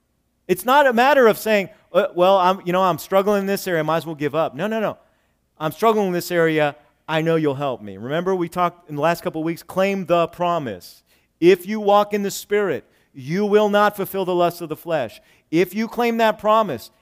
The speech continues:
and trust that he will do it and allow him to do the work,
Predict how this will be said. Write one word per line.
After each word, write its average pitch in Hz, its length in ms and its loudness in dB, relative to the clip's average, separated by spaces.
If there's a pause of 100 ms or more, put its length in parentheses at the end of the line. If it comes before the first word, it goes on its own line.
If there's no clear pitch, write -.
(140)
and 156 180 -4
trust 214 380 0
that 180 100 -4
he 202 140 -8
will 180 120 -2
do 185 200 0
it 151 180 -6
and 151 140 -6
allow 165 320 2
him 220 160 0
to 190 60 -2
do 190 180 -6
the 180 100 -2
work, 170 340 -4